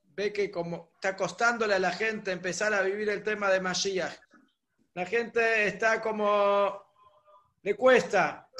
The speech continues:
y nosotros vemos que hoy también mucho nos cuesta, bueno, Mashiach, pero mira el mundo que estamos, estamos sufriendo, estamos en cuarentena, estamos acá, estamos así, pero el Rebbe dio un consejo muy práctico.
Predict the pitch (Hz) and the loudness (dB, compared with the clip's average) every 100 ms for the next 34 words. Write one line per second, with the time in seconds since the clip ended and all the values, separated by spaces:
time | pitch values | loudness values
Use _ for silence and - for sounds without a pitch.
0 | - 165 180 208 214 220 214 190 214 214 | -12 -10 -8 -2 0 0 0 -2 -2 0
1 | 214 240 254 208 196 202 190 - 226 233 | 0 2 2 2 -2 -2 -2 -2 0 0
2 | - 196 170 180 196 180 175 175 226 226 | 0 0 0 0 -2 -4 -4 -6 -4 -2
3 | 185 165 170 180 196 196 196 190 180 170 | -2 -2 -6 -2 -2 -2 -6 -6 -6 -4
4 | 208 208 190 175 160 - _ _ _ _ | -2 0 0 -4 -6 -10 _ _ _ _
5 | 180 185 170 175 202 214 208 190 180 175 | -4 -2 -4 -6 0 2 2 0 -2 -2
6 | 175 180 175 165 165 175 175 180 180 190 | -2 -4 -4 -6 -6 -8 -6 -4 -4 -4
7 | 180 220 196 185 180 170 180 175 185 214 | -2 -2 -2 -4 -6 -6 -6 -6 -4 -2
8 | 196 190 175 175 180 180 214 208 - - | -2 -2 -6 -6 -6 -4 0 0 -2 -12
9 | _ _ _ 180 190 196 196 - _ _ | _ _ _ 2 6 4 2 -4 _ _
10 | 165 196 240 233 233 220 220 196 233 226 | -6 0 2 4 2 0 -4 0 0 0
11 | 208 226 226 226 214 214 175 147 143 | -4 -4 0 2 2 0 -6 -6 -8